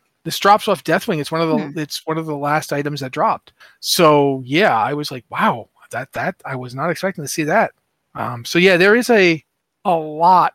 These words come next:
Speaker 1: of stuff here that I was like, like, "Wow, okay." Yeah, the, the, um, the cosmetic sword called Apocalypse. Um, at this point, guys, you, you have kind of used this model enough times. Uh, that's the model from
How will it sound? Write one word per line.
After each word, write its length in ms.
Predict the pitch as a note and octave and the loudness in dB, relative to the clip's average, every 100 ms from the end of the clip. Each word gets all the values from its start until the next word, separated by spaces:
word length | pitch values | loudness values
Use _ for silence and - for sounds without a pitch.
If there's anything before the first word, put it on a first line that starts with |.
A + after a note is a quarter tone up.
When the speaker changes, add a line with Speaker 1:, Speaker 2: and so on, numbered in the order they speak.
| _ | _
Speaker 1:
of 180 | D#3 C#3 | -14 -10
stuff 280 | - D3+ - | -4 -2 -2
here 280 | C#3 B2 A2+ | -8 -10 -12
that 120 | A#2 | -14
I 120 | A#2 | -14
was 140 | B2 B2+ | -12 -14
like, 120 | A2+ B2 E3+ - | -16 -20 -20 -18
like, 140 | B2+ | -16
"Wow, 520 | A#2+ A#2+ D3 D3 G#2 G#2 C#3+ | -14 -6 0 2 0 -4 -8
okay." 500 | - B2+ A2 B2 - _ _ _ - | -8 -10 -10 -12 -18 _ _ _ -16
Yeah, 160 | C3 - - - - | -14 -16 -20 -20 -12
the, 260 | B2+ A#2+ - _ _ - | -10 -10 -16 _ _ -12
the, 280 | F3 E3 D3 | -8 -6 -4
um, 440 | C3 B2+ B2+ B2 _ _ _ | -4 -6 -8 -14 _ _ _
the 80 | - | -6
cosmetic 560 | - F#3+ F3+ F#3+ F#3 - | 2 2 2 2 2 0
sword 400 | - F3 E3 D#3+ | -4 0 0 2
called 200 | D#3+ D3 | 0 0
Apocalypse. 720 | - D#3+ D#3 D3 C3+ - - | 2 2 2 -2 -8 -8 -10
Um, 360 | D#3+ C3 C3 - _ _ - | -8 -8 -10 -18 _ _ -12
at 80 | - | -4
this 160 | C#4+ | -4
point, 240 | - G#3+ G3 | 0 0 4
guys, 320 | F#3 F3 D3+ | 2 2 -2
you, 180 | D#3 F3+ | -10 -8
you 140 | D#3+ | -4
have 220 | E3+ F3+ | -2 -2
kind 220 | - F3+ | -2 -2
of 80 | D3+ | -2
used 260 | C#3+ D#3+ C#3+ | -6 -6 -6
this 140 | D3 | -8
model 360 | D3 C#3+ C#3 C3+ | -4 -4 -4 -8
enough 220 | B2+ - | -10 -12
times. 360 | - - - - | -14 -16 -18 -18
Uh, 160 | A#2 A#2 | -14 -8
that's 220 | C#3+ - | -8 0
the 100 | G3 | 4
model 360 | F3+ F3 F3 E3+ | 6 6 4 2
from 380 | - D#3+ D#3 | 0 -2 -2